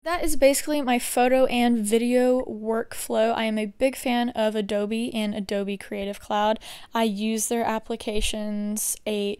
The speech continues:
ton. I use them for pictures, for video, for any animations I have to do.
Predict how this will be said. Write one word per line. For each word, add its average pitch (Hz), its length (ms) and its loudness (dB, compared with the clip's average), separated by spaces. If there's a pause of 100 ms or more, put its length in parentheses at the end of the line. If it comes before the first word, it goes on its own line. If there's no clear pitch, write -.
ton. 214 540 6 (580)
I 220 300 0
use 220 300 -2
them 220 200 -6
for - 120 -8
pictures, 269 500 0
for 220 160 -2
video, 214 800 0
for 208 280 -8
any 208 240 -4
animations 214 540 -6
I 220 80 -4
have 214 220 -8
to 220 120 -6
do. 202 420 -2